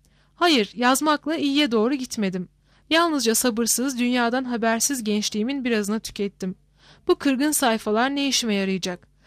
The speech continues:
Kitap olsun, adak olsun, değeri senin değerinden öteye geçmez ki. İnsan yazmakla kendini kurtarır diye bir şey yok. Yazarsın, yazarsın, bir de bakarsın ki ruhun elden gitmiş bile.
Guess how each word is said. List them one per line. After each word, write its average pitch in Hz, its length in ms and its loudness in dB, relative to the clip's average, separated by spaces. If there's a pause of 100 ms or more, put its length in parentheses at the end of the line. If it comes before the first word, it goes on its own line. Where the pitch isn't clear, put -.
(180)
Kitap - 300 0
olsun, 220 380 2
adak 240 360 -2
olsun, 220 440 -2
değeri 262 260 2
senin 277 340 -2
değerinden 226 400 0
öteye 233 340 -2
geçmez 254 500 -2
ki. 202 200 -8 (600)
İnsan 339 420 2
yazmakla 262 600 2
kendini 254 400 -2
kurtarır 247 500 -2
diye 196 220 2
bir 208 40 -2
şey 294 280 0
yok. 208 280 -2 (360)
Yazarsın, 254 640 4
yazarsın, 254 720 2
bir 302 140 2
de 269 100 2
bakarsın 247 560 0
ki 233 240 -4 (340)
ruhun 285 300 4
elden 254 420 2
gitmiş 226 400 -2
bile. 180 220 -6